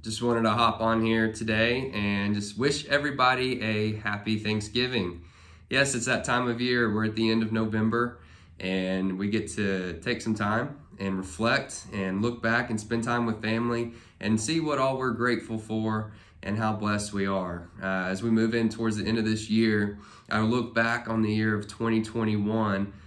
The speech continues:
all we've come through, the adversity, the triumph over what we thought was going to be just crazy. Um, it's been a great year. And as I reflect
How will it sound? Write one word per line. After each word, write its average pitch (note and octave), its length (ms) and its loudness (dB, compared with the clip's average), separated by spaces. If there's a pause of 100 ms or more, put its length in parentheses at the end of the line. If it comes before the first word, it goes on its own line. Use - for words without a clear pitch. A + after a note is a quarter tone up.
(140)
all C3 220 0
we've C3+ 240 0
come B2 340 -2
through, C3 540 0
the A2+ 140 4
adversity, B2 880 0 (340)
the - 60 -6
triumph A#2+ 560 2
over A2+ 380 0
what A2 260 0
we G#2+ 120 0
thought A2+ 360 2
was G2+ 140 -4
going G#2 320 2
to G#2 320 0
be G#2 340 2
just - 260 -10
crazy. A#2+ 840 0 (360)
Um, F2+ 680 -4
it's - 160 -2
been C#3+ 160 0
a A#2 60 2
great G#2+ 440 0
year. F2 380 -2 (420)
And F#2+ 600 -2
as A#2+ 180 0
I A#2 60 2
reflect A2 840 0